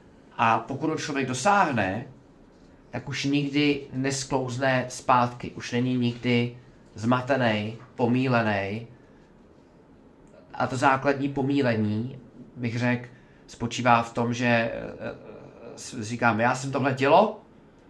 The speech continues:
a, a tady ve světě jsem schopnej získat klid, bezpečí a štěstí. A, a to není pravda,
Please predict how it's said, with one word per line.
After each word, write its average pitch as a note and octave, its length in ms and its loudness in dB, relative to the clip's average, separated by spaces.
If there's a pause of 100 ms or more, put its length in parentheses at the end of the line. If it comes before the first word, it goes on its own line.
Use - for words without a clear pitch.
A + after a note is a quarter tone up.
(640)
a, A#2 460 2 (200)
a A#2 540 4 (1000)
tady B2 200 2
ve A#2+ 120 2
světě D3+ 720 2
jsem B2+ 240 -10
schopnej C3 800 -2 (280)
získat A#2+ 460 0
klid, - 460 -2
bezpečí A#2 720 -6
a - 60 -10
štěstí. - 540 -10 (1500)
A, G#2+ 520 0 (720)
a A2 720 4 (680)
to C#3 120 2
není B2+ 160 0
pravda, B2 640 2